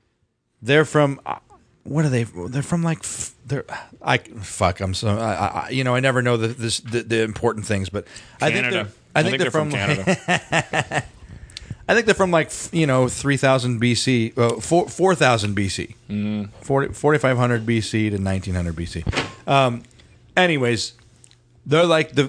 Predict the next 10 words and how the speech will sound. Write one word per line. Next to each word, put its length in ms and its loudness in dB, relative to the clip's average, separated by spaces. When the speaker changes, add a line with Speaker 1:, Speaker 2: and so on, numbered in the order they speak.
Speaker 1:
they're 160 2
like 240 2
the, 400 0
the, 380 0
one 140 2
of 60 4
the 120 4
oldest 420 0
civilizations 920 0
that 340 0